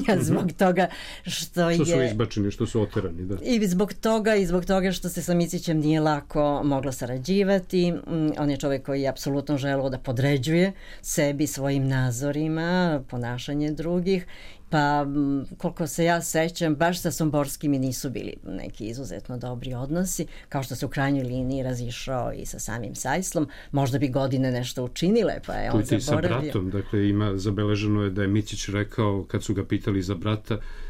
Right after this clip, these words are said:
Speaker 1: "U umetnosti nema rodbine, nema braće, dakle, ja nemam brata", to je izjavio.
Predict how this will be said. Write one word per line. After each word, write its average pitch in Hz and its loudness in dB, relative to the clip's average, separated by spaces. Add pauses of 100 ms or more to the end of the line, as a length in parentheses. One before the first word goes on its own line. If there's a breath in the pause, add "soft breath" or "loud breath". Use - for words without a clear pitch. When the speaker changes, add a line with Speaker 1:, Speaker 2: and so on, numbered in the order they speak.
(180 loud breath)
Speaker 1:
"U 98 -2
umetnosti 117 2
nema 107 2
rodbine, 107 2
nema 113 4
braće, 98 -2
dakle, 104 0
ja 110 4
nemam 104 2
brata", 98 -2
to 104 -4
je 95 -2
izjavio. 95 -2